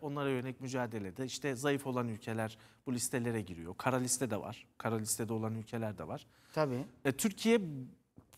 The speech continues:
Speaker 1: e, bununla çok daha iyi mücadele ediyor. Artık bu alanlarda, e, gelişme, ilerleme kaydediyor diye gri listeden çıkardılar.
Speaker 2: İyi bir şey.
Speaker 1: Bunun da evet yatırımcı için, e, olumlu bir
Speaker 2: Olumlu olabilir.
Speaker 1: mesaj olduğu söyleniyor.
Speaker 2: Olumlu olabilir. E,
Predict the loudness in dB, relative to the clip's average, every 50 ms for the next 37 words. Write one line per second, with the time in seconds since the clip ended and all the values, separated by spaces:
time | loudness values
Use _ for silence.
0 | -20 _ -20 -20 -20 _ -14 0 4 6 6 8 6 6 6 4 4 4 4 4
1 | 6 6 6 6 4 2 0 -2 -2 -2 4 6 6 8 8 6 4 2 2 0
2 | -2 0 4 6 6 6 6 2 2 4 4 4 4 4 4 6 6 4 4 0
3 | -6 0 2 4 6 6 4 4 2 2 2 2 2 2 -2 -2 -4 -8 -2 0
4 | 2 2 2 0 -2 -8 -14 -8 2 4 4 4 4 2 0 0 0 0 4 4
5 | 4 4 4 4 2 0 2 4 6 6 6 4 2 2 2 2 0 2 4 6
6 | 6 6 6 4 0 -8 -18 -20 -20 -20 _ _ _ 8 8 10 10 8 8 6
7 | 6 4 6 6 4 4 2 0 8 12 12 12 12 10 8 6 6 6 4 -2
8 | -10 -4 4 6 8 8 8 8 8 8 10 10 10 10 10 10 12 12 12 10
9 | 10 10 10 8 8 8 8 8 8 8 6 6 4 4 4 4 2 2 2 0
10 | -2 -6 -12 -20 -20 -20 -16 -14 -10 -8 -4 -2 -2 6 8 10 10 12 10 10
11 | 8 8 8 6 8 10 12 12 12 12 8 6 6 8 8 12 12 12 12 12
12 | 12 10 10 10 10 8 8 6 4 4 4 6 6 8 8 8 8 8 8 10
13 | 10 10 10 10 8 6 2 0 0 2 2 2 4 4 4 2 2